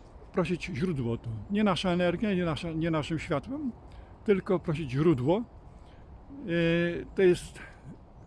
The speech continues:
też dajemy znak źródłu, że my jesteśmy tym zainteresowani,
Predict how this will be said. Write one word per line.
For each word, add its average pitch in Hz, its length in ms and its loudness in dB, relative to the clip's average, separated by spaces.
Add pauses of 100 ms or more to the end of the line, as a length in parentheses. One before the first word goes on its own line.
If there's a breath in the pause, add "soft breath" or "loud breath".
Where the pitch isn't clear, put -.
(500 loud breath)
też 170 180 2
dajemy 175 320 6
znak 160 440 -2
źródłu, 151 460 2 (140)
że 139 120 0
my 170 60 2
jesteśmy 170 300 -4
tym 165 100 -2
zainteresowani, 156 800 0